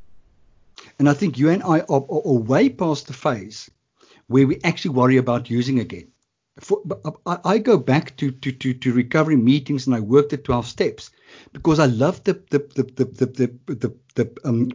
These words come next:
personal and spiritual growth that, that I get from that. I love the connection that I, that, that I have with, with, with, with people in, in that field. I get a lot, a lot of other stuff from that recovery program. So if I have to, to,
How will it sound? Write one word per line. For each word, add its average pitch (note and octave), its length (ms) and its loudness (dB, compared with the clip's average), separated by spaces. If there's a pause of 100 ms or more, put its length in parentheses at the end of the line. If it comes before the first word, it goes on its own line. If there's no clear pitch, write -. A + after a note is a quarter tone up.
(140)
personal F#3 560 2
and C3+ 140 0
spiritual C3 460 -2
growth B2+ 520 -2
that, B2 240 -4
that A#2+ 100 -2
I B2 80 2
get C3+ 300 -2
from C4 220 -6
that. - 320 -20 (440)
I C3+ 60 -4
love E3 220 0
the F#3+ 80 0
connection D3 560 2
that C#3+ 100 2
I, C#3+ 80 2
that, B2+ 520 -8
that B2 100 0
I A#2+ 60 2
have C#3+ 260 -2
with, C3 200 -4
with, A#2+ 200 -2
with, B2 180 -8 (180)
with B2 460 -4
people G#3+ 280 -4
in, C3+ 180 -2
in C3 140 2
that A#2+ 120 0
field. - 240 -10
I E3+ 80 -2
get F3+ 140 0
a F3 40 2
lot, D#3+ 380 2
a D3 40 4
lot D3 280 2
of C#4+ 140 -2 (100)
other A#3+ 200 0
stuff - 460 -8 (600)
from A3 320 4
that D#3 200 2
recovery B2 440 0
program. - 480 -14 (640)
So - 160 4
if F3+ 180 4
I A3 200 4
have F#3+ 200 0
to, F3+ 200 0 (480)
to, E3 200 2